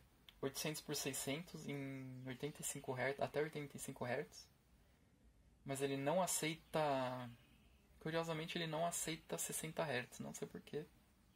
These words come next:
Deixa eu colocar aqui um, ele não aceita, ele, assim como resoluções maiores também não.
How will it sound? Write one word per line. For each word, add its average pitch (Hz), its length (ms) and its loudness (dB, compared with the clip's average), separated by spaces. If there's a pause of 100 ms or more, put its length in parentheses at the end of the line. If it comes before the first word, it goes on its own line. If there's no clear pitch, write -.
(920)
Deixa - 140 -12
eu - 40 -16
colocar 135 340 -2
aqui - 200 -10
um, 123 220 -8 (1700)
ele 139 160 -2
não 147 220 4
aceita, 139 560 2
ele, 120 680 -4 (1400)
assim 139 260 -2
como 175 300 0
resoluções 160 540 0
maiores 151 420 2
também 151 280 -4
não. 120 200 0